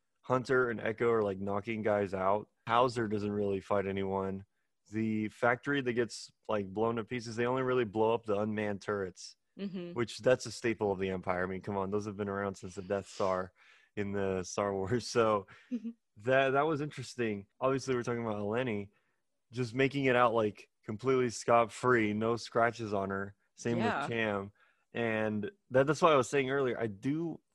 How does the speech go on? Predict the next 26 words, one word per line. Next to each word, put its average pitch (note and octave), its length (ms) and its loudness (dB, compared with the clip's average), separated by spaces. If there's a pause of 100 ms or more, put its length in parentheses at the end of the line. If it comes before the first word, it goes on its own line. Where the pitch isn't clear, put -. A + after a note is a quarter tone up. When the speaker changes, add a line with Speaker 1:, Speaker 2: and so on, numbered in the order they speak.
(100)
Speaker 1:
think A#2+ 260 -4
that G#2+ 80 -2
we're G#2 140 0
gonna G#2 180 -4
see G#2+ 180 -6
her G#2 120 -4
die F#2+ 260 -6
on F#2+ 160 -10
screen. G#2+ 720 -10 (420)
Uh, G#2 340 -4
if A2+ 220 -6
not, B2 420 4
uh, G#2+ 560 -4
they're G#2 140 2
probably A2+ 320 2
gonna G#2+ 200 -2
do G#2 180 -2
it G#2 80 -2
in G2+ 140 -4
some G2+ 300 -8
novel G2 400 -2
or G2 320 -6
comic G2+ 380 -4
book G#2+ 200 -6
or G2+ 80 -8
something. A2+ 540 -6